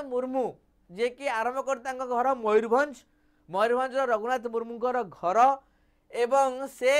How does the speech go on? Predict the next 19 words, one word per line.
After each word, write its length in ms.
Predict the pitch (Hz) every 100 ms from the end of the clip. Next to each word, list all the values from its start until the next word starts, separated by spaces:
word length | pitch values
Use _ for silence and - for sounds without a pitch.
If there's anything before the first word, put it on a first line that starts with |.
| 285
ହିଁ 180 | 294 311 294
ଅଲିଚିକି 560 | - 214 262 240 277 294
ସ୍କ୍ରିପ୍ଟକୁ 480 | 269 - 254 226 -
ଆଣିଥିଲେ। 460 | 262 254 - 262 277 294 214
ଆଦିବାସୀ 480 | 220 214 269 269 285
ଭାଷା, 340 | 269 233 226 269 277
ସାନ୍ତାଳ 440 | 240 202 196 240 277
ଭାଷା 300 | 247 226 247 254
ଯୋଉଟା 260 | 226 226 240
ରହିଛି, 380 | 226 190 190 254 269
ତାର 180 | 226 233 254
ସ୍କ୍ରିପ୍ଟ 520 | - _ 302 277 - _ _ _ _
ଲେଖନୀକୁ 1200 | 170 233 240 285 269 156 - _ _ _ _ 240 285 302 -
ପ୍ରଥମେ 380 | 220 214 254 262 285
ତିଆରି 420 | 277 220 247 262
କରିଥିଲେ 400 | 254 262 262 262
କିଏ? 300 | 254 254 262 330 - _ _ -
ରଘୁନାଥ 580 | 180 220 226 247 262 262
ମୁର୍ମୁ, 600 | 240 202 220 233 226 -